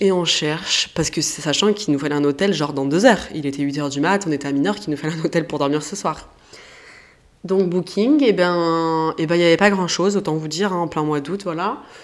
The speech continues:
Et là, eh ben, on reclaque une semaine d'hôtel à Minorque. Non mais est-ce que vous vous rendez compte ? Non mais attends, non mais attends, c'est lunaire, c'est lunaire. Tout ça en essayant d'appeler last minute,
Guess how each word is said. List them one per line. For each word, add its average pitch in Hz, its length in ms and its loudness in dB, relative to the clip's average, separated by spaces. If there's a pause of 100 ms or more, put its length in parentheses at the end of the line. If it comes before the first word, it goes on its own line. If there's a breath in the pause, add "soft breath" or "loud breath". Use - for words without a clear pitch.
(760 loud breath)
Et 214 120 8
là, 214 360 6 (120)
eh 202 80 6
ben, 180 300 2
on 220 100 6
reclaque 196 920 -2 (260)
une 220 140 2
semaine 165 500 0
d'hôtel 156 520 -2 (520)
à 170 100 0
Minorque. 160 680 -6 (520)
Non 180 100 -2
mais 160 80 4
est-ce 156 120 -2
que 185 100 -6
vous 196 80 -4
vous 175 60 -2
rendez 143 240 -4
compte ? 143 280 -8
Non 160 120 4
mais 147 100 0
attends, 143 240 -8 (580 soft breath)
non 151 100 -10
mais - 80 -14
attends, - 260 -20
c'est - 180 -2
lunaire, 165 580 4 (480)
c'est - 200 -2
lunaire. 156 440 4 (1200 soft breath)
Tout 277 140 6
ça 262 260 8
en 233 80 8
essayant 202 320 4
d'appeler 170 220 2
last 160 240 0
minute, 185 600 0